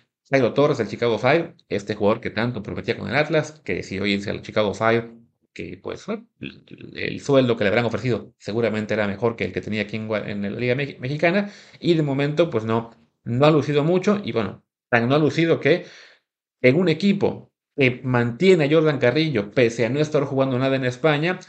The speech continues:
pues a él se le deja fuera y lo devuelven a Estados Unidos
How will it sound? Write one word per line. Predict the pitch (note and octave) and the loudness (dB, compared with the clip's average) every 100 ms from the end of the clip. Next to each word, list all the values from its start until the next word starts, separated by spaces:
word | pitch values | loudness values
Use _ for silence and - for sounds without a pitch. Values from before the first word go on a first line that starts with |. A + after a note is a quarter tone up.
| - - | -18 -4
pues | A2 - | -4 0
a | G#2+ | 2
él | A#2 B2 | 4 2
se | G#2 | 0
le | G2+ | 0
deja | A#2 G#2 | 0 -2
fuera | A2+ C#3 D#3 D#3 - - | 0 2 2 -2 -12 -6
y | A#2+ | -2
lo | G2 F#2+ | -2 -2
devuelven | G2+ A#2+ A#2 G2 | 0 0 0 -6
a | |
Estados | G2 A#2 G2+ G2 | -2 0 0 0
Unidos | A#2+ C#3+ C3 | -4 -2 -4